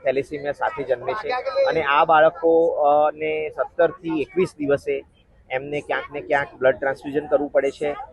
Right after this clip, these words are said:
અને એમની, અ, જે લાઈફ છે એ સોળથી એકવીસ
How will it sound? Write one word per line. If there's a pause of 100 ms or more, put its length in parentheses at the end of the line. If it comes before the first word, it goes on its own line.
(240)
અને
એમની,
અ,
જે
લાઈફ
છે
એ
સોળથી
એકવીસ